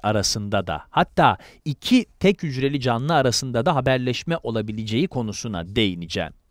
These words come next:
Soldaki fotoğrafta gördüğünüz bu hücreler Maya hücreleri.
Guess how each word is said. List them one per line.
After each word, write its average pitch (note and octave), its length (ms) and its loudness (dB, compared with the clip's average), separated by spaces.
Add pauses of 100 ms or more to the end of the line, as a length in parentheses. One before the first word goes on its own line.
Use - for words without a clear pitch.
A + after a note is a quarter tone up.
(400)
Soldaki A3 440 2
fotoğrafta C#3+ 440 0
gördüğünüz B2 580 0
bu F3 160 0
hücreler B2+ 400 0
Maya E3+ 320 4
hücreleri. F2+ 560 -6